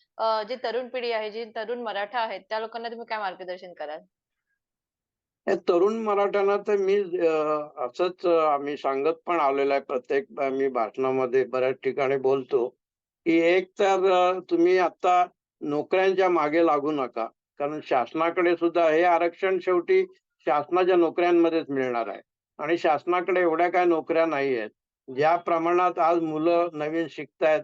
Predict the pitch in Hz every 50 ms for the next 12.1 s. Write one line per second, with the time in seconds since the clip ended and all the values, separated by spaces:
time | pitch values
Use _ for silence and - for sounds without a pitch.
0 | - - 156 147 151 156 151 151 151 156 156 151 160 151 147 151 143 - - 139
1 | 135 135 139 156 156 151 143 135 131 - 135 127 120 120 - _ _ _ _ _
2 | _ _ _ _ _ - - 175 - - 180 170 185 190 185 185 - 175 160 160
3 | 170 180 185 185 185 190 185 185 180 175 175 175 175 190 190 185 - 190 180 185
4 | 185 190 196 196 214 - _ _ _ _ - 160 156 160 156 143 - - 202 208
5 | 208 190 196 202 180 175 - - 208 196 175 165 151 147 175 196 202 190 175 170
6 | 160 160 160 175 185 175 202 190 175 151 143 143 139 151 143 135 123 117 104 104
7 | 110 - - _ _ _ _ _ _ _ _ _ - 156 160 175 175 - - 131
8 | 127 127 131 - 190 196 196 - - 180 170 - _ - 190 185 185 180 - -
9 | 165 147 135 - 180 180 156 147 143 - 175 170 165 170 160 156 156 147 - 170
10 | 170 165 - 170 165 170 170 190 185 170 151 139 143 151 175 180 170 156 151 147
11 | 151 151 160 165 165 - 160 151 147 151 156 156 156 147 143 147 147 - 156 151
12 | 156 156